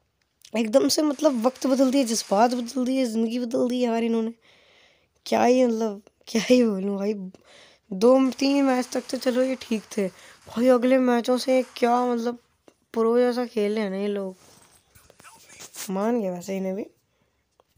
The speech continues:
बढ़िया खेल लिए, सही खेल गया भाई। ये भी मरेगा ऐसे ही फालतू में। हाँ,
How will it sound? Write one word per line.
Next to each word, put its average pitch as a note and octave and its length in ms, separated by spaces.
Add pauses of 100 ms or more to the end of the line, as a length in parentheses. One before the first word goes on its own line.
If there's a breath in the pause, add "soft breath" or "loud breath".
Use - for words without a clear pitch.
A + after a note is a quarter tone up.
(340)
बढ़िया A3 260
खेल G#3 200
लिए, G3+ 240 (1000)
सही A3+ 320
खेल D#3+ 140
गया E3+ 140
भाई। E3 180 (3750 soft breath)
ये G#3 360
भी A3+ 120
मरेगा G3+ 360
ऐसे G3 280
ही F#3+ 60
फालतू F3+ 360
में। F3+ 120 (500 loud breath)
हाँ, A3+ 220